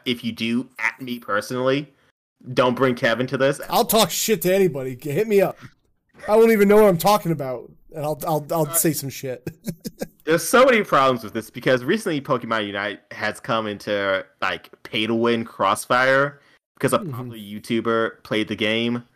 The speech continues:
Speaker 2: Mm-hmm.
Speaker 1: and made a video about how, like, "Oh, if you put all your money into this, you'll win," even though people have shown that they've done no items, no,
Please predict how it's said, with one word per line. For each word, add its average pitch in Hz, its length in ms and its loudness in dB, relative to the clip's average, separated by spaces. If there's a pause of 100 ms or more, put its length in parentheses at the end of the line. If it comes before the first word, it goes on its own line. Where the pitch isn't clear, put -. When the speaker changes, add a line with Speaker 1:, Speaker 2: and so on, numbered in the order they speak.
(500)
Speaker 2:
Mm-hmm. 127 360 -14
Speaker 1:
and 113 120 -8
made 113 160 0
a 113 60 2
video 113 420 0
about 110 300 0
how, 104 240 0
like, 95 220 -4
"Oh, 113 280 2
if 98 240 -6
you 107 140 -6 (220)
put 117 220 -6
all 113 140 4
your 135 140 4
money 185 400 2
into 143 220 -2
this, 226 440 0
you'll 123 520 0 (380)
win," 185 340 -2
even 110 180 -2
though 117 400 4 (540)
people 147 200 4
have 135 120 2
shown 117 640 2
that 98 240 0
they've 120 200 0
done 120 300 0
no 117 220 2
items, 113 760 -2 (540)
no, 123 760 -2